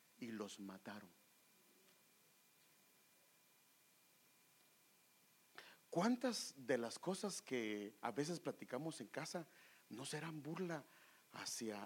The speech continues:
alguien o hacia algo que alguien hace? Que se pinta de una manera espiritual, pero es una burla. Déjenme dar un ejemplo.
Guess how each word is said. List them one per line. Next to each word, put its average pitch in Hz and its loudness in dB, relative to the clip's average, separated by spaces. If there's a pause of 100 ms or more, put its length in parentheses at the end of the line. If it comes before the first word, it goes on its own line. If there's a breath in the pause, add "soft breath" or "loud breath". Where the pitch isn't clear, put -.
alguien 156 2 (100)
o 143 -2
hacia - -6 (100)
algo 170 -6 (220)
que - -10
alguien 139 -8
hace? 233 -14 (2750)
Que 165 0
se 147 6
pinta 214 8
de 135 8
una 170 6
manera 175 6
espiritual, 185 2 (320 loud breath)
pero 131 4
es - -2
una 139 2
burla. 143 -2 (1120 loud breath)
Déjenme 220 2
dar 226 2
un 226 2
ejemplo. 214 -4